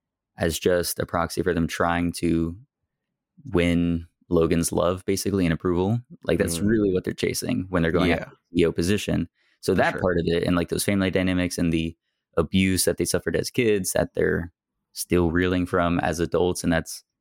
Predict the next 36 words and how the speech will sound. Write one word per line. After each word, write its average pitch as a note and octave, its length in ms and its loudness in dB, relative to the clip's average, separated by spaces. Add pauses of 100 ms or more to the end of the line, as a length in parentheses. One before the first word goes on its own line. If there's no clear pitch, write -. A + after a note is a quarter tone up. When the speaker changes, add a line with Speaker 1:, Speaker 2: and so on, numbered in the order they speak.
(140)
Speaker 1:
motivating E2+ 440 2
so F2 220 0
many E2+ 240 0
of E2 80 -2
their E2 220 0
actions. A2+ 520 -4 (420)
Like, - 140 -2
there G2 120 2
are A2 300 2 (140)
portions F#2+ 360 2
in G2 120 2
there F2 100 2
that E2 180 2
humanize F#2 420 2
them F#2 180 0
and E2+ 120 0
do A2 160 0
allow F2+ 160 2
them E2+ 160 0
to - 100 -6
be F2 140 -2
relatable, E2+ 560 -2 (580)
but - 120 0
ultimately F#2+ 440 2
it's F2 120 -2
the F2 60 -8
fact F2+ 200 -2
that E2+ 180 0 (600)
these F#2 180 0
are F2+ 40 0
just - 340 -2
really F#2 640 0 (420)
well-realized F2+ 640 2
characters. E2+ 720 -2 (580)
They're E2+ 180 2
entertaining F2 840 0